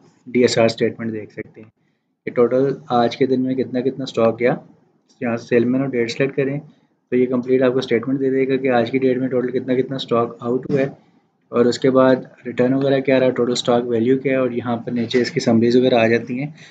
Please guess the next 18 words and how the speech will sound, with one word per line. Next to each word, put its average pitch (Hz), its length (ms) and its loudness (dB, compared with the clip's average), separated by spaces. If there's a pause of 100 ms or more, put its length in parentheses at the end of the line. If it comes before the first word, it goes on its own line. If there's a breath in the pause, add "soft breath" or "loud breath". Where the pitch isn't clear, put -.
(200 loud breath)
कि 123 140 4
इसमें 127 240 2
recoveries 123 440 4
कौन 127 180 -2
सी 131 100 0
थी, 127 120 -2
credit 120 360 2
कौन 131 140 -4
से 127 160 0
थे, 123 260 -2
expense 127 340 -2
कितना 131 280 0
हुआ, 123 180 2
cash 117 260 0
deposits 117 420 -4
क्या 127 160 0
हुए। 120 220 0 (520 soft breath)
और 117 220 2